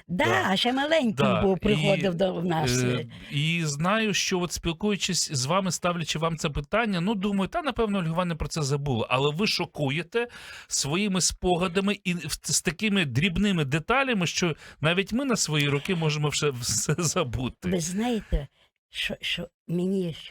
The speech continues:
Speaker 1: заві-, всі заздрять, п-, буду п-, ска-, е, хочу сказати, в мене така пам'ять. Вчора їздили в дом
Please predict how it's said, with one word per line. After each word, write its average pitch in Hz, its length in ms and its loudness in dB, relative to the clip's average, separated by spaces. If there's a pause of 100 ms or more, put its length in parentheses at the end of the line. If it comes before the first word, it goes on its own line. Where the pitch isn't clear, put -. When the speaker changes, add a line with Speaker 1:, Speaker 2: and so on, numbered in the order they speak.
(240)
Speaker 1:
заві-, 160 480 -4
всі 139 600 -4
заздрять, 139 920 -4 (1400)
п-, 165 100 -2 (120)
буду 160 280 -2 (100)
п-, 147 380 -8
ска-, 160 340 -4 (120)
е, 123 160 -2
хочу 156 300 -6
сказати, 147 480 -2 (240)
в 160 80 -4
мене 202 280 2
така 190 380 0
пам'ять. 214 720 -2 (1400)
Вчора 233 380 -2
їздили 196 560 0
в 165 40 -4
дом 175 380 -2